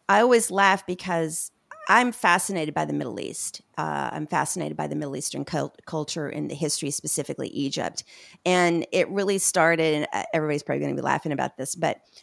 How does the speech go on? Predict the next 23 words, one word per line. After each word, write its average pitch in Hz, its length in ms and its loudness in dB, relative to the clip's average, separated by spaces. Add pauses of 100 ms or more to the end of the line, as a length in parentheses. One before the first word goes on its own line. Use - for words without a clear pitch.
(200)
I 175 80 4
saw 214 320 4
the 202 220 2
movie 202 320 -2
The 180 100 -2
Ten 214 220 -4
Commandments 220 560 -4
with 160 100 -8
Yul 185 260 -4
Brynner 196 340 -4
as 165 140 -4
Ramses 196 560 -4
when 170 140 -2
I 165 120 0
was 160 180 -2
probably, 156 500 -4
like, 127 160 -4
five 151 280 0
or 170 60 0
six - 300 -4
years 170 220 -2
old. 190 340 2
And 156 320 -2